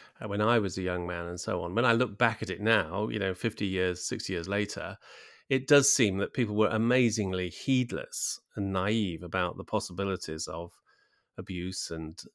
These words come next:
uh, danger and a sexual element entering into friendships. And, and so we can't unlearn what we've learned. And it's, but I think it's, it's really vital that we,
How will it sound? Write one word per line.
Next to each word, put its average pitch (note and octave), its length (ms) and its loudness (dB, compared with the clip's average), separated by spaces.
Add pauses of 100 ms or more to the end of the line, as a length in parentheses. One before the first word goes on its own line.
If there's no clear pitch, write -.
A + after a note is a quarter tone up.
uh, G2 300 -10 (280)
danger F#2 520 -4
and F2 80 -6
a F2 180 -12
sexual - 420 -8
element F#2+ 520 -2 (520)
entering A#2 340 2
into A2+ 220 6
friendships. E2+ 640 -4
And, A2 180 2
and A#2+ 220 2
so A#2+ 360 6 (840)
we C3 160 0
can't C#3 560 6 (160)
unlearn A#2 600 8
what G#2 100 0
we've G2+ 160 0
learned. G2+ 560 2
And B2 80 4
it's, A#2+ 280 2 (200)
but B2+ 320 4 (240)
I C3+ 160 8
think C#3+ 260 2
it's, - 240 -4 (140)
it's A#2+ 240 -4
really C3+ 180 2
vital A#2 440 0
that E2 80 -8
we, G2+ 120 -4